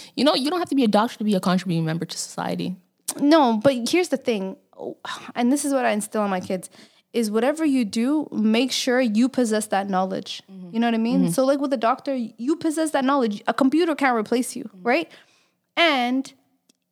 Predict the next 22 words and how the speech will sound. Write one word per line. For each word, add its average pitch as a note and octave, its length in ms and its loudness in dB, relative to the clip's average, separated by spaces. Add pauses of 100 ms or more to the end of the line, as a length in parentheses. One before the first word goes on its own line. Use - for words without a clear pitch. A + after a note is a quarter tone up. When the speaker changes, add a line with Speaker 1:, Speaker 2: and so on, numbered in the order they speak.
(380)
Speaker 2:
what A#3 340 0
you're D#4+ 100 2
learning, B3+ 400 2
is A#3 120 0
it A#3+ 60 0
something C#4+ 300 2
you B3+ 80 2
can B3 120 0
take B3 200 -2
back G#3 220 0
home? F#3+ 260 -4 (800)
Yes, C4 280 2
business A#3 420 0
is G#3 140 -4
great. A3+ 580 0
You A#3+ 200 -2
know, A3 280 2 (100)
anybody C#4+ 380 4
can B3 160 2
create A#3+ 220 2
a G3+ 40 2 (100)
business. G3 280 -2